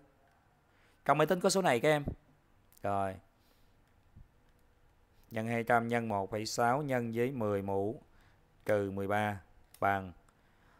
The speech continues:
Vậy kết quả của thầy sẽ ra đẹp như mơ. Một phẩy sáu bốn không không nhân với mười mũ mười một. Đơn vị là joule nha. Ok chưa? Rồi, chúng ta chọn đáp án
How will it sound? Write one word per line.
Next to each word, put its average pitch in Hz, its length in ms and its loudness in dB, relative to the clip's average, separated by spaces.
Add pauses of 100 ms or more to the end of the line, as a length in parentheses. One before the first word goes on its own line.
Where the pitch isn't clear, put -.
(140)
Vậy 107 140 2
kết 170 220 2
quả 110 200 8
của 156 80 0
thầy 120 240 0
sẽ 131 120 0
ra 123 200 2
đẹp 101 200 -2
như 113 80 -4
mơ. 110 340 2 (560)
Một 101 240 -2
phẩy 113 140 0
sáu 131 180 2
bốn 143 180 -2
không 123 180 -4
không 123 320 6 (1500)
nhân 110 220 -4
với 120 120 -2
mười 104 260 0
mũ 95 360 -4 (540)
mười 98 160 -2
một. 92 340 -6 (500)
Đơn 104 200 -2
vị 98 80 -2
là 98 100 -2
joule 123 220 0
nha. 123 340 0 (720)
Ok 107 160 0 (180)
chưa? 110 200 4 (640)
Rồi, 110 260 10
chúng 143 140 0
ta 143 100 6
chọn 107 220 4
đáp 123 120 2
án 127 280 2